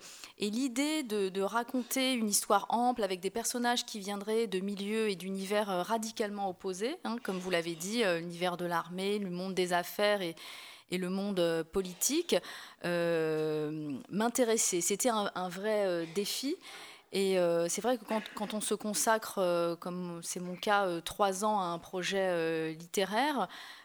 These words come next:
euh, il faut avoir une matière, euh, une matière intéressante, une matière passionnante. Et, euh, j'avais dans ces différents univers, euh, que je connaissais mal d'ailleurs, hein,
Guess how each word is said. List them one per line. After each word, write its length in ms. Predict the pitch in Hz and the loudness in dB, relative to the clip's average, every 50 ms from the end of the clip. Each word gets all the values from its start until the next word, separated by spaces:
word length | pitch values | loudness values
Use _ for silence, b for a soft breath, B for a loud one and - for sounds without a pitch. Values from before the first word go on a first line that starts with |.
| B - | B -6
euh, 560 | 170 170 165 170 165 165 165 160 160 160 156 | -4 -4 -2 -2 -2 -2 -2 -2 -4 -4 -6
il 340 | 156 151 143 147 151 151 - | -6 -8 -12 -14 -14 -12 -10
faut 220 | - - 220 226 | -6 0 4 4
avoir 440 | 208 180 165 165 190 196 214 202 196 | 4 4 2 2 2 2 2 2 -2
une 680 | 170 165 165 165 165 170 170 170 170 170 170 170 175 175 | -8 -8 -10 -12 -12 -14 -14 -16 -16 -18 -18 -18 -14 -12
matière, 540 | 170 147 151 - - - 190 185 185 190 180 | -10 -10 -10 -10 -6 -2 0 0 0 -2 -4
euh, 340 | 170 160 160 160 156 156 160 B B B B B B B _ | -6 -6 -6 -8 -8 -10 -12 B B B B B B B _
une 100 | - 175 | -12 -8
matière 380 | 175 170 160 156 - - 190 180 | -6 -4 -4 -4 -2 -2 -2 -2
intéressante, 640 | 180 170 - - 170 165 160 - - - 220 240 240 | -2 -4 -2 -2 0 0 0 0 0 0 0 0 0
une 60 | - | 0
matière 320 | 185 165 170 - 190 - - | -2 -2 0 -2 -2 -4 -4
passionnante. 720 | - 180 175 - - 190 170 180 190 226 262 269 - - | -6 -6 -4 -4 -6 -8 -6 -4 -2 -2 -2 -2 -2 -4
Et, 140 | 202 185 175 | -2 0 0
euh, 400 | 170 160 160 160 156 156 147 - - - | 0 0 0 0 0 -2 -2 -4 -8 -4
j'avais 400 | - 151 202 202 202 202 247 262 | 0 2 4 4 4 6 4 4
dans 140 | 233 214 202 | 4 2 0
ces 160 | 196 - 208 | 0 -2 -2
différents 400 | 180 190 214 - 233 214 208 202 | -2 -4 -2 -2 -2 -2 -2 -2
univers, 640 | 220 190 196 196 196 190 180 185 196 214 262 285 262 | -6 -6 -8 -10 -10 -10 -2 0 2 2 2 0 -2
euh, 160 | 208 180 170 170 B B B B B B B B B B _ _ - | -2 -4 -4 -6 B B B B B B B B B B _ _ -8
que 100 | - 185 | -6 -4
je 120 | 175 185 | -4 -2
connaissais 480 | 175 - 190 180 175 175 - - 180 160 | -2 0 -2 0 0 0 0 0 0 -2
mal 260 | 165 170 220 277 262 | -2 0 0 0 0
d'ailleurs, 400 | 202 170 165 165 175 208 226 180 | 0 -2 -2 -2 -2 -4 -2 -4
hein, 80 | 175 | -6